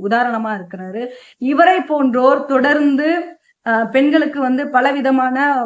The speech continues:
வன்கொடுமைகள், பாலியல் வன்கொடுமைகள் செய்ததனுடைய விளைவா இன்னைக்கு வந்து, அஹ், சாகும் வரை சிறையில இருக்கணுங்கிற உத்தரவை வந்து நீதிமன்றம், பெங்களூரு நீதிமன்றம் கொடுத்திருக்கிறாங்க. இந்த தீர்ப்புங்கிறது உண்மையிலேயே வரவேற்கப்பட வேண்டிய ஒரு தீர்ப்பு.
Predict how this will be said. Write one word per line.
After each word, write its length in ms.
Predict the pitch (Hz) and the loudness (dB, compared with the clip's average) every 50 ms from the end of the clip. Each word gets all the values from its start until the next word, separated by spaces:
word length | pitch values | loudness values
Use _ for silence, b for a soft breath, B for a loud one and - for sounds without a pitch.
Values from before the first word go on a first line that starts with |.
| 208 | -2
வன்கொடுமைகள், 680 | 233 240 262 269 277 285 262 269 254 240 226 226 240 226 | -2 0 0 0 0 0 0 0 0 0 -2 -2 -2 -2
பாலியல் 420 | 214 214 220 240 254 277 277 277 254 | -2 0 0 0 2 0 0 -2 -2
வன்கொடுமைகள் 640 | 240 240 247 240 247 240 233 247 233 226 220 220 220 | -2 -2 -2 0 0 0 0 0 -2 -2 -4 -4 -2
செய்ததனுடைய 680 | 226 214 226 214 220 214 220 220 214 208 202 202 202 | -4 -2 -2 -2 -4 -4 -4 -4 -4 -4 -4 -2 -2
விளைவா 500 | 202 202 214 226 262 277 262 285 294 294 | -2 -2 -2 -2 -2 0 0 0 0 0
இன்னைக்கு 340 | 269 240 233 226 214 - 214 | 0 -2 -4 -4 -6 -6 -8
வந்து, 520 | 202 208 208 247 247 226 214 202 202 B B B B B B - | -8 -6 -4 -4 -2 -2 -2 -4 -6 B B B B B B -6
அஹ், 80 | 220 220 | -6 -6
சாகும் 480 | 214 220 247 233 254 254 247 285 262 247 | -4 -2 0 2 2 2 2 0 0 0
வரை 260 | 247 240 240 247 240 - | 0 0 0 -2 -2 -2
சிறையில 320 | 262 233 247 262 262 240 | -4 -2 -2 -2 -2 -2
இருக்கணுங்கிற 540 | 233 220 208 208 220 220 220 220 220 214 220 | -2 -2 -4 -4 -4 -6 -6 -4 -4 -4 -2
உத்தரவை 600 | 220 208 208 208 208 - 269 262 262 247 226 220 214 | -2 -2 -4 -6 -4 -4 -2 0 0 0 -2 -2 -4
வந்து 240 | 202 202 202 233 | -4 -4 -4 -4
நீதிமன்றம், 560 | 240 226 226 233 240 233 220 208 208 202 202 202 | -2 -2 -2 -2 -2 -2 -4 -4 -4 -6 -4 -4
பெங்களூரு 400 | 220 233 247 262 262 254 233 220 | -2 -2 0 0 0 0 0 -2
நீதிமன்றம் 600 | 214 214 220 214 220 214 202 196 202 202 202 196 | -2 -4 -4 -4 -4 -4 -4 -6 -6 -8 -6 -6
கொடுத்திருக்கிறாங்க. 720 | 208 202 202 - 226 208 202 208 202 185 185 185 202 240 277 320 311 B B B B _ | -6 -6 -6 -6 -6 -8 -8 -10 -12 -14 -10 -8 -8 -8 -8 -8 -12 B B B B _
இந்த 380 | - 233 302 330 381 427 415 415 - | -4 -2 0 2 4 4 2 4 4
தீர்ப்புங்கிறது 600 | 320 320 359 349 359 339 330 285 277 254 247 240 | 4 4 4 4 0 -2 -2 0 0 0 0 0
உண்மையிலேயே 560 | 302 277 254 254 262 269 277 277 269 262 285 | -2 -2 0 0 2 2 2 2 0 0 0
வரவேற்கப்பட 760 | 277 240 220 226 240 254 269 269 254 262 247 233 240 220 208 202 | 0 -2 -2 0 2 2 4 2 2 0 -4 -6 -6 -6 -6 -6
வேண்டிய 300 | 196 202 202 208 220 220 | -6 -6 -6 -4 -4 -4
ஒரு 200 | 208 185 175 180 | -6 -6 -10 -12
தீர்ப்பு. 420 | - 185 185 - - - - - | -14 -14 -16 -16 -18 -20 -20 -20